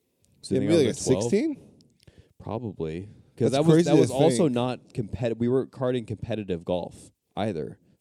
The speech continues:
Speaker 1: So
Speaker 2: Oh,
Speaker 1: you
Speaker 2: yeah,
Speaker 1: gotta
Speaker 2: you were
Speaker 1: fact-,
Speaker 2: probably
Speaker 1: you
Speaker 2: a
Speaker 1: gotta factor that
Speaker 2: sixteen
Speaker 1: in.
Speaker 2: then, for sure.
Speaker 1: Yeah. I mean, I would
Speaker 2: Um,
Speaker 1: always shoot nineties.
Speaker 2: Right,
Speaker 1: Like,
Speaker 2: always.
Speaker 1: upper eighties, eighty-six, eighty-eight.
Speaker 2: Yeah, you got, like, you
Speaker 1: Ninety.
Speaker 2: got, like, a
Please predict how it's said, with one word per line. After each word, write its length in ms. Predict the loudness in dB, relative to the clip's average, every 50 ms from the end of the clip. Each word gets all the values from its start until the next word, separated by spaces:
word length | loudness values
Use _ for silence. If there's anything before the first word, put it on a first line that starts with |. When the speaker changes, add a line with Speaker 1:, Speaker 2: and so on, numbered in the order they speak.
| _
Speaker 1:
So 80 | -2 0
Speaker 2:
Oh, 40 | 2
Speaker 1:
you 20 | 2
Speaker 2:
yeah, 60 | 2
Speaker 1:
gotta 80 | 2 4
Speaker 2:
you 60 | 6
were 60 | 6 6
Speaker 1:
fact-, 60 | 8
Speaker 2:
probably 160 | 6 6 6
Speaker 1:
you 60 | 4
Speaker 2:
a 20 | 2
Speaker 1:
gotta 80 | 2
factor 200 | 0 -2 -2 -2 -2
that 60 | 0
Speaker 2:
sixteen 160 | 0 0 0
Speaker 1:
in. 60 | 0
Speaker 2:
then, 280 | 0 0 0 -2 -6 -12 -18 -20 _ _ _ _ _ _ _ _
for 120 | 0 0 0
sure. 320 | 2 2 2 2 4 4
Speaker 1:
Yeah. 280 | 2 2 0 0 -4 -8 _ _ _ _ _ _ _ _ _ _ _ _ _ _ _ _ _ _ _ -4
I 60 | 0
mean, 120 | 2 4 6
I 40 | 6
would 120 | 6 6
Speaker 2:
Um, 60 | 6
Speaker 1:
always 220 | 6 4 4 2 2
shoot 320 | 0 0 2 2 2 0 -4 _ _ _ _ -10
nineties. 720 | -8 -6 -4 -2 -2 -2 -4 -6 -6 -8 -10 -12 -14 -18 -20 -20 -20 -20 -16 -6
Speaker 2:
Right, 340 | -2 0 0 0 0 0 0
Speaker 1:
Like, 140 | 2 4
Speaker 2:
always. 600 | 4 4 4 4 2 0 -2 -4 -6 -12 -18 -20 _ _ _ _ -2
Speaker 1:
upper 300 | -2 0 0 0 -2 -2
eighties, 480 | -2 -4 -4 -4 -6 -8 -8 -10 -10 -6
eighty-six, 640 | -4 -4 -4 -4 -6 -6 -4 -4 -4 -4 -6 -10 -8
eighty-eight. 680 | -4 -4 -4 -4 -4 -6 -6 -6 -8 -8 -10 -12 -16 -20 _ _ _ _ _ _ _ _ _ _ _ _
Speaker 2:
Yeah, 100 | 0 0
you 180 | 2 2 0 0
got, 260 | 0 0 0 2 2
like, 120 | 0 -2 0
you 80 | 0
Speaker 1:
Ninety. 100 | 2 2
Speaker 2:
got, 140 | 4 4 4
like, 140 | 2 0 -2
a 200 | -4 -4 -4 -6